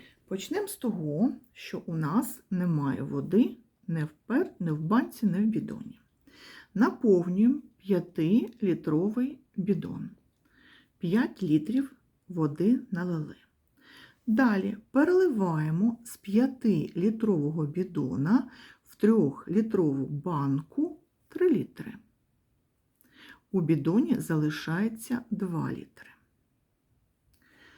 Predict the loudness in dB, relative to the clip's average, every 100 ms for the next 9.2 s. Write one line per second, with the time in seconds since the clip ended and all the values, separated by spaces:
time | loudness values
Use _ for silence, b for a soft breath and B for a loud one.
0 | b b -4 2 4 4 4 2 0 -10
1 | _ b b b b b _ _ _ _
2 | _ _ _ 2 6 6 6 4 2 2
3 | 0 0 -4 -6 -12 -6 -4 0 2 2
4 | 0 -4 0 0 0 -10 _ _ _ _
5 | _ 2 4 4 2 0 2 0 -2 -4
6 | -4 -4 -10 -6 -2 2 2 4 4 2
7 | _ -4 -2 0 0 0 -2 -10 -4 0
8 | 2 0 -2 -6 -8 -4 -2 0 -2 -4
9 | -2 -2